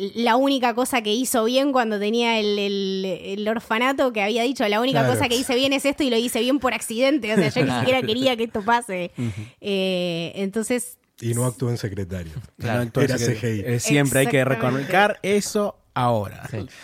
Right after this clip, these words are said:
Speaker 1: <laughs> Eh,
Speaker 4: Pero habiendo, ah, justo que comentaste eso, con respecto a esos momentos en, de quiebre de Bojack con distintos personajes, hay una, como una especie de regla no escrita, creo, o sí, entre los guionistas de la serie,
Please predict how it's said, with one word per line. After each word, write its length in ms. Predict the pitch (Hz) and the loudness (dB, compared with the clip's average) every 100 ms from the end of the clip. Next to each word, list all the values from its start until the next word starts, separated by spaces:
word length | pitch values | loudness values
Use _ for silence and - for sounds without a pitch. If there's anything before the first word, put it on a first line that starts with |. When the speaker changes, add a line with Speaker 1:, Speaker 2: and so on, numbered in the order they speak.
| - | -14
Speaker 1:
<laughs> 320 | - 196 - | -2 0 0
Eh, 360 | 202 208 190 185 | -2 -2 0 2
Speaker 4:
Pero 200 | 180 185 180 151 156 | 4 4 4 0 0
habiendo, 400 | 147 196 202 180 139 | 2 2 2 0 -2
ah, 180 | 120 117 | -2 -4
justo 280 | 110 - 175 | -6 -4 -2
que 100 | 139 | -2
comentaste 480 | 131 131 131 139 160 | 0 -2 -2 -2 -2
eso, 260 | 143 151 156 - - - | -2 -4 -8 -10 -20 -10
con 140 | - 120 | -6 -4
respecto 400 | 117 151 147 127 | -4 -4 -2 0
a 240 | 113 110 110 - - _ - - | -2 -4 -10 -16 -20 _ -20 -16
esos 260 | - - 139 | -6 -2 0
momentos 1120 | 135 131 165 185 208 202 196 - 202 190 - | 0 -2 -2 0 0 0 -2 0 0 -2 -8
en, 380 | 160 139 131 131 | -4 -2 -2 -2
de 160 | 131 123 | -4 -4
quiebre 760 | - 233 240 147 127 135 139 135 | -2 2 4 4 2 -2 -2 -4
de 260 | 120 117 | -4 -4
Bojack 520 | 117 120 160 151 127 | -4 0 0 0 -4
con 120 | 113 117 | -6 -8
distintos 380 | 107 151 143 | -6 -4 -4
personajes, 640 | - 147 165 160 147 170 - - - - _ _ | -6 -6 -4 -4 -4 -8 -12 -20 -20 -20 _ _
hay 240 | 135 175 | 0 0
una, 420 | 180 151 135 123 127 | 2 0 -2 -4 -4
como 160 | 131 | -4
una 160 | 147 127 | -2 -2
especie 380 | - 180 - 135 | -4 -4 0 0
de 60 | |
regla 280 | 131 156 131 | 2 0 2
no 100 | 135 | 0
escrita, 460 | 131 175 139 110 107 | 0 0 0 -4 -4
creo, 420 | 156 113 107 107 | -4 -4 -6 -8
o 120 | 113 | -8
sí, 400 | - 156 113 131 - | -4 -2 -4 -6 -8
entre 240 | 110 107 110 | -6 -2 -2
los 120 | 110 | 2
guionistas 420 | 120 147 - 107 | 2 2 0 -2
de 80 | 120 | 0
la 100 | 139 | 0
serie, 320 | - 135 147 | 2 0 -2